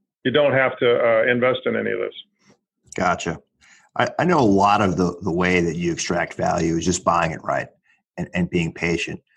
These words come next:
Speaker 2: You also have several other tools in your, your toolkit that you'll use occasionally,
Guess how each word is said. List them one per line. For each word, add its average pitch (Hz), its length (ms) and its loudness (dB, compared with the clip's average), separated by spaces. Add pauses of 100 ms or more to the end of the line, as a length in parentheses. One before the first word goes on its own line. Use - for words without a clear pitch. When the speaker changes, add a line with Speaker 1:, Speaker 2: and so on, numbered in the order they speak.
(260)
Speaker 2:
You 156 160 4
also 175 300 4
have 95 360 4
several 98 380 4
other 95 200 4
tools 87 380 0
in 85 80 0
your, 87 240 0
your 90 160 0
toolkit 101 540 2 (260)
that 85 160 2
you'll 87 320 4
use 90 340 2
occasionally, 90 680 0